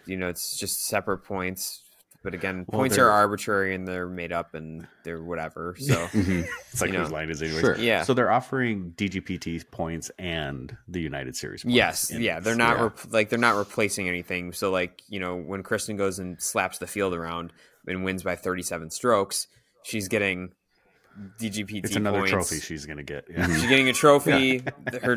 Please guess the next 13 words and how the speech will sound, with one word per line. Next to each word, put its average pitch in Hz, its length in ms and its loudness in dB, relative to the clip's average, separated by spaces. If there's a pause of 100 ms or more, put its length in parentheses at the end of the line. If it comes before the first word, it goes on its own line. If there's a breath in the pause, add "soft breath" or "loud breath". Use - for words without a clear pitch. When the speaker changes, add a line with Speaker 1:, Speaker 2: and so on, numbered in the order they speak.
(160)
Speaker 1:
Pro 131 200 6
Tour 120 240 0
points, 107 340 -6 (120)
and 110 360 4
United 95 460 -4
Series 90 360 -10
points 85 560 -12
on 87 240 -14
top 85 360 -8
of 87 100 -12
that. 95 300 0 (480 loud breath)
Speaker 2:
Uh-huh. - 80 -4
Speaker 1:
Um, 87 540 0